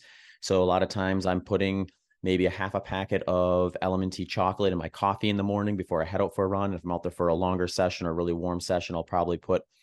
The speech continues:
uh, some more in the, my bottle, usually one of the fruitier flavors. I usually learn, lean towards watermelon, but since grapefruit is seasonal right now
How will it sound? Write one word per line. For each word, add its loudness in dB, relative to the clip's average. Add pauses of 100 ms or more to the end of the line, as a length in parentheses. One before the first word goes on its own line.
(360)
uh, 2
some -2
more 0
in -2 (380)
the, 2
my 2
bottle, 4
usually 0
one -2
of -2
the -6
fruitier -2
flavors. 0
I 0
usually 2
learn, 0
lean 2
towards -2
watermelon, 0
but -6
since -8
grapefruit -2
is -8
seasonal 2
right 2
now 2